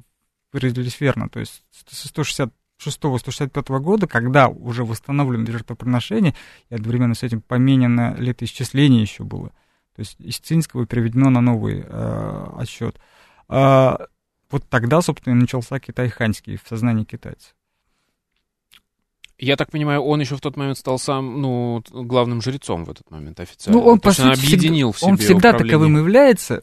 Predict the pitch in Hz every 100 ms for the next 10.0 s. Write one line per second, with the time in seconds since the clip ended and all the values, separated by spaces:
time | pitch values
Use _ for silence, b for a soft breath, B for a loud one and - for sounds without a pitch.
0 | _ - 180 214 196 170 - 143 139 160
1 | 185 170 123 - 127 - 123 113 - -
2 | 151 139 180 214 135 104 _ _ _ _
3 | _ _ 123 160 170 127 - 117 117 110
4 | 127 123 - 131 120 139 160 120 104 127
5 | 110 - 117 - 110 - 104 101 107 -
6 | - _ - 131 - - 135 - 117 -
7 | 127 131 110 101 - 113 113 214 170 127
8 | 113 131 127 - 139 127 123 117 - 113
9 | 104 - - 101 90 92 101 - -